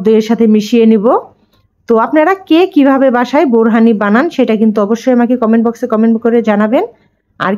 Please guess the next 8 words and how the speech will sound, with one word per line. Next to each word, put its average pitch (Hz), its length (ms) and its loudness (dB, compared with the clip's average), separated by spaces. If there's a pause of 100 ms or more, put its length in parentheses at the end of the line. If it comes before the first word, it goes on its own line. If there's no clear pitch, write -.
কে 247 160 2
কে 339 140 0
এই 269 100 4
বোরহানিটা 247 520 2
খেতে 247 260 -2
পছন্দ 226 300 0 (120)
করেন 240 200 0 (1120)
তাও 254 140 -2